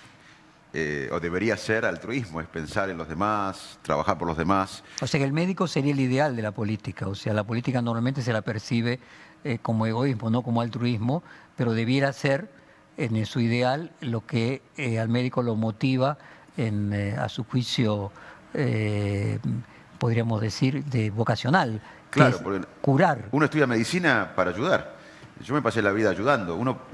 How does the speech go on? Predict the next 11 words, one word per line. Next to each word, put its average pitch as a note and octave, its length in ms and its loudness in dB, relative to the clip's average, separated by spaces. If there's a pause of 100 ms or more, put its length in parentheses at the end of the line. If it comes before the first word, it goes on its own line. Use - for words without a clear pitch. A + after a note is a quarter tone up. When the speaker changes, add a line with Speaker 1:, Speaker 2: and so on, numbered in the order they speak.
(140)
Speaker 1:
digamos, F#2+ 260 -2
por - 120 0
eso D3+ 100 -2
la B2+ 100 2
medicina... A2 680 2 (800)
y G#2 100 -6
yo D3 320 -6
evalué, A2 960 2
como, G#2 280 -4
como G2 220 -2
soy, G#2+ 440 0